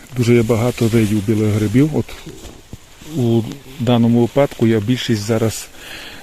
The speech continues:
е, прошлого місяця збирав польовиків, польових білих грибів. Є ялинові білі гриби,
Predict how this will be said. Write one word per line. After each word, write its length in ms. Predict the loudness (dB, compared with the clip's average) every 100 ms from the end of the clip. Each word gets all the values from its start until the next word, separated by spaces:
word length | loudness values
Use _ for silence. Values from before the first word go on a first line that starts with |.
| -10
е, 320 | -4 -2 -2 -2
прошлого 500 | -2 -2 -2 -4 -4
місяця 520 | -2 -2 -4 -6 -6 -8 -12 -20 -20 -10 -6
збирав 520 | 0 2 4 4 4 0 0
польовиків, 600 | 4 6 6 2 0 -4 -4 -16 -10 2
польових 420 | 4 6 6 4
білих 280 | 0 0 -2
грибів. 340 | -2 -2 -2 -4 -12 -18 -18 -18 -12 2
Є 120 | 4
ялинові 640 | 6 4 4 4 2 0 -4 -10 -16 -4
білі 280 | 0 2 2
гриби, 400 | 2 -2 -2